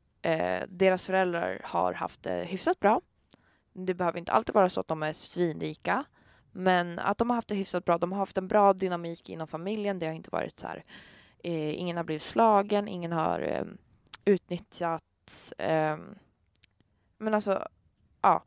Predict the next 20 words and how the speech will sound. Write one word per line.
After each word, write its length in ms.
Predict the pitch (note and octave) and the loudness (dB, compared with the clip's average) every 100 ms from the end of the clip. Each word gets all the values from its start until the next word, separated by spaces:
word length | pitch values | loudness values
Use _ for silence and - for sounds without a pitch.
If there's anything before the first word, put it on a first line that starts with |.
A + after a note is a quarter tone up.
| _ - | _ 2
de 160 | A3+ | 4
har 80 | A#3+ | 6
fått 200 | A#3+ - | 4 2
hjälp 300 | F#3+ F3+ - | 4 4 2
i 80 | F3 | -2
skolan, 760 | - F#3 F#3+ F#3 F3+ A3+ D4+ | 2 4 6 4 6 6 6
de 200 | A3+ F#3 F3 | 4 4 2
har 300 | - F#3 - | 2 4 6
varit 440 | F3 E3 E3+ - | 6 6 4 -6
högfunktionerande 1080 | - F#3 E3+ - E3 - F3+ F3 G3 G3+ G3 | 0 2 2 2 -2 -4 -6 -2 -2 2 0
så 140 | - | 0
de 200 | F#3+ D#3 | -2 -4
har 60 | D#3+ | -8
kunnat 260 | - F2 E2+ | -8 -4 0
varit 280 | E2 - | 0 -2
i 260 | E2+ - - | -8 -8 -8
samhället 1200 | - - D#3+ D3+ - G1+ - - - F3 G3+ G3+ | -10 -8 -8 -8 -12 -16 -14 -12 -8 -4 -2 0
och 200 | - F3 | 2 2
kunnat 240 | - E3 D#3 | 0 -4 -2
vara 340 | D#3 E2 - | -2 -2 -4